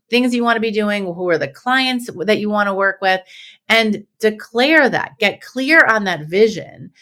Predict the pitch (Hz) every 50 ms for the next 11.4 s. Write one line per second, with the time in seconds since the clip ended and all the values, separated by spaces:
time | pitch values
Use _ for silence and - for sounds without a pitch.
0 | - - _ _ - 190 202 202 190 220 240 269 294 285 254 233 226 226 202 -
1 | - 214 208 220 226 233 233 214 220 220 214 208 202 202 202 226 247 269 294 302
2 | 262 233 214 220 254 349 440 285 175 170 180 196 208 208 - 214 196 196 226 220
3 | 214 214 202 208 190 196 240 320 - - _ - - - - 143 - _ _ _
4 | _ _ _ _ _ _ _ _ _ _ - 190 196 190 190 190 185 190 190 180
5 | - 202 208 196 196 - 226 214 208 190 190 185 185 180 180 175 170 175 175 -
6 | 214 226 277 302 269 233 190 156 143 147 156 151 - 185 170 185 190 185 - -
7 | 262 294 302 294 277 247 214 202 220 226 202 185 190 185 - - - 202 202 226
8 | 285 349 415 381 359 285 185 156 156 131 123 131 143 135 - - 196 190 - 226
9 | 233 220 220 - 208 208 196 226 262 294 320 254 208 180 185 180 175 - - -
10 | 208 196 196 196 - - - 165 160 - - 320 359 - - - - 196 180 175
11 | 175 185 185 - - - 139